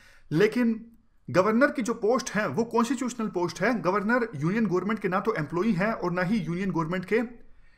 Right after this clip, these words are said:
सबॉर्डिनेट हैं। गवर्नर की जो पोस्ट है वो office of dignity है,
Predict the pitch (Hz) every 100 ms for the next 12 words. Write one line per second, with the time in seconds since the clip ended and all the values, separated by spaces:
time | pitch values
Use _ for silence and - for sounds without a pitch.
0 | - - - - 190 208 220 226 220 139
1 | 110 107 - - _ - - 131 190 220
2 | 277 - 220 220 214 233 - 208 156 113
3 | - - - - - 180 262 240 - 226
4 | 294 285 285 - 180 233 247 127 135